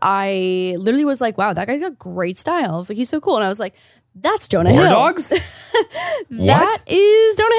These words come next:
Speaker 1: Hill.
Speaker 2: Wolf of Wall Street?
Speaker 1: Wolf of
Speaker 2: Supporting
Speaker 1: Wall
Speaker 2: character?
Speaker 1: Street?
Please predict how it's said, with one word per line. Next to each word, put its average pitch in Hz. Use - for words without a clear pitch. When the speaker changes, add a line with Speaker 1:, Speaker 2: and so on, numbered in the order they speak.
Speaker 1:
Hill. 269
Speaker 2:
Wolf 147
of 151
Wall 117
Street? -
Speaker 1:
Wolf 269
of 370
Speaker 2:
Supporting 330
Speaker 1:
Wall 180
Speaker 2:
character? 466
Speaker 1:
Street? 539